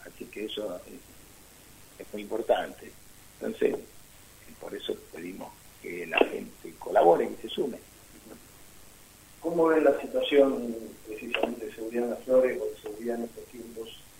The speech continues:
Speaker 1: La seguridad en Las Flores está, está bien, pero siempre algún problema hay, y ha habido, o sea, eh,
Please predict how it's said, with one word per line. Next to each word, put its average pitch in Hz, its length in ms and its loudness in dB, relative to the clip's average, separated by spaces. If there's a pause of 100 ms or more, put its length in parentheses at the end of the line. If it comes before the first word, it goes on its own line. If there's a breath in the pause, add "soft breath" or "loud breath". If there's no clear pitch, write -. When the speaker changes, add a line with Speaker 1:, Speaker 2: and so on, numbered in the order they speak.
(1120)
Speaker 1:
La 151 340 6
seguridad 156 840 12 (420)
en 107 180 -2
Las 117 220 0
Flores 165 420 6 (840)
está, 90 880 -2 (440)
está - 200 6
bien, 247 340 6 (220)
pero 92 440 0 (240)
siempre 143 340 6
algún 123 380 8 (220)
problema 147 640 12
hay, - 200 12 (640)
y 95 240 2
ha 98 140 12
habido, 104 420 10
o 92 340 -6
sea, - 480 0 (200)
eh, - 160 -14